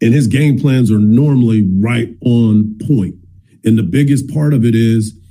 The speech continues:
you wanna make sure that you don't, um,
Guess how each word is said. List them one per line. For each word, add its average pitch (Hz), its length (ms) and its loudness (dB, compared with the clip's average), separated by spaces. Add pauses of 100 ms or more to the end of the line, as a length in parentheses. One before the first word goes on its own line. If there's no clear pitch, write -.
(280)
you 120 240 0
wanna 131 260 0
make 127 260 0
sure 143 180 -2
that 120 240 -2
you 120 80 -2
don't, 135 580 -2 (800)
um, 120 580 0